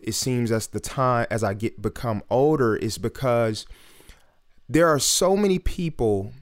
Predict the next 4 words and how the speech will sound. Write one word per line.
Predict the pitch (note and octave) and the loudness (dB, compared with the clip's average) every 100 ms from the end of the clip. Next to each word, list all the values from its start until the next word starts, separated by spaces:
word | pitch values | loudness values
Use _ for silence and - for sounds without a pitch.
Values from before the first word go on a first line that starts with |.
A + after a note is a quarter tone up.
| - - - | -20 -20 -16
that | A2 B2 A#2+ A2 - - - - - | -2 0 2 0 -8 -20 -20 -12 -6
I | A2+ | -6
call | - C3 A#2+ A2 G2 - - - - - _ | -4 -2 0 0 -2 -6 -20 -20 -20 -20 _
friend, | - - C3+ C3+ C#3 C#3 C#3 C#3+ | -20 -6 0 2 2 0 -2 -8